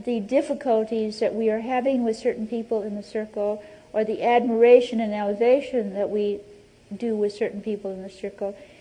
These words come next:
that, that lived as a dream imagery, as a intrapsychic as well as an interpersonal thing, then when I'm having difficulty with somebody, or when I am,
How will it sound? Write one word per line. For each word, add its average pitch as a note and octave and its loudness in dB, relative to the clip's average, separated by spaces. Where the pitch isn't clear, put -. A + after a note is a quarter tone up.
that, A3+ 0
that A3+ 0
lived D#4 2
as A#3+ 4
a A#3 2
dream B3+ -2
imagery, G3+ -6
as G#3 -2
a G#3 4
intrapsychic B3 0
as A3+ -6
well A3 4
as G#3+ 2
an G3+ -4
interpersonal A3 -4
thing, G3+ -6
then B3+ 8
when C4+ 2
I'm D#4 2
having A3 2
difficulty G3+ -2
with F#3+ -4
somebody, F#3+ -8
or G3 4
when B3+ 2
I B3 -2
am, G#3 -4